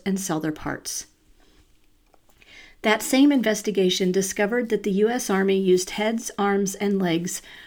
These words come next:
from more than twenty bodies in blast experiments in two thousand twelve and two thousand thirteen,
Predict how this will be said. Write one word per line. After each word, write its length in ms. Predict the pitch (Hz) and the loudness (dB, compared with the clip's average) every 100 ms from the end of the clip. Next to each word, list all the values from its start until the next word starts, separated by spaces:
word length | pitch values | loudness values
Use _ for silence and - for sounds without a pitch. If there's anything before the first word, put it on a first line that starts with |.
| - - | -6 2
from 140 | 226 | 4
more 180 | 220 214 | 4 4
than 140 | 214 | 0
twenty 320 | 196 208 226 | -2 0 0
bodies 420 | 226 185 185 190 190 | 0 2 2 2 0
in 180 | 196 | -4
blast 360 | 190 190 190 - | -2 -2 -2 -6
experiments 680 | 165 - 170 170 160 160 - | -10 -6 -6 -4 -6 -6 -8
in 200 | 190 196 | -6 -4
two 160 | 202 | -4
thousand 360 | 202 214 208 247 | -2 -2 -4 -6
twelve 400 | - 196 190 185 | -4 -4 -2 -4
and 160 | 202 208 | -6 -6
two 120 | 185 | -4
thousand 380 | 185 185 185 180 | -4 -4 -2 -2
thirteen, 600 | 175 - - 233 175 175 | -4 -6 -6 -2 -2 -4